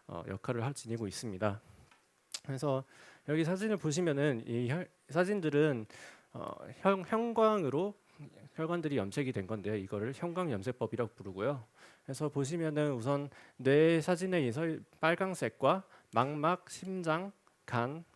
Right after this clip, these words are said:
뼈 부신에서 보이시는 이 초록색 빛들이 다 각각 장기별로 있는 혈관들을 나타내는 사진들입니다. 네.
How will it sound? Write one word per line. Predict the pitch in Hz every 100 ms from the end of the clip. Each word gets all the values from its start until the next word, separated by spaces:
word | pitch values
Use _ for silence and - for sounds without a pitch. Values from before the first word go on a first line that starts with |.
| _
뼈 | 175 175
부신에서 | 165 131 117 139 127 123
보이시는 | 113 104 117 147 175 - - -
이 | 113 113
초록색 | - 226 214 - 170
빛들이 | 110 - 117 151 127 107
다 | - 104 110 -
각각 | 113 - 131
장기별로 | - 110 117 120 110 98
있는 | 92 113
혈관들을 | 143 170 160 135 95
나타내는 | 87 - 98 123
사진들입니다. | 165 170 170 117 92 90 101 - _ _ - - - _ _ _
네. | - 85